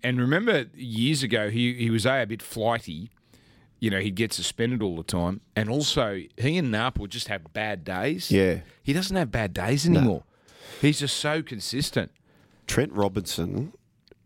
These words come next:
Speaker 2: by year's end, could have four premierships in eight years,
Speaker 1: It's
Speaker 2: in
Speaker 1: pretty
Speaker 2: his first eight years.
Speaker 1: Yeah.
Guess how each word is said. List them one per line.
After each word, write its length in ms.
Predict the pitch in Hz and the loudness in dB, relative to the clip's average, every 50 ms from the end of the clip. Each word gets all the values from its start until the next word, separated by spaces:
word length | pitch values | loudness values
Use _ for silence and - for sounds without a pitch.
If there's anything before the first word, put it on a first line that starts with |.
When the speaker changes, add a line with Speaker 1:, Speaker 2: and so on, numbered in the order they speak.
| _ _ _ _ _ - - | _ _ _ _ _ -2 0
Speaker 2:
by 160 | 95 95 92 | 2 2 2
year's 340 | 87 90 104 110 110 87 87 | 2 2 2 2 2 4 4
end, 380 | 92 90 87 87 85 87 - | 4 4 4 2 0 -2 -2
could 160 | - - 85 | -2 -2 0
have 160 | 87 90 82 - | 0 0 -2 -2
four 340 | - - - 104 104 101 | -4 -2 0 2 2 2
premierships 580 | - - - 92 90 92 85 - - - - - | 0 0 -2 0 0 2 0 0 0 -2 0 0
in 60 | 87 87 | 0 0
eight 180 | 87 85 - - | 0 -2 -4 -4
years, 360 | 82 85 85 92 98 90 - | -2 0 2 2 2 0 0
Speaker 1:
It's 0 | - | 2
Speaker 2:
in 80 | - 117 | 2 2
Speaker 1:
pretty 120 | 104 113 123 | 4 4 2
Speaker 2:
his 180 | 113 - - | 2 0 -2
first 480 | - - - 107 107 107 104 98 - - - | -6 0 2 4 4 4 4 2 0 -2 -2
eight 200 | 85 87 - - | -2 -2 -4 -6
years. 400 | 92 - 85 85 - 82 85 90 | -8 -8 -8 -8 -8 -8 -6 -6
Speaker 1:
Yeah. 140 | 90 90 | -6 -8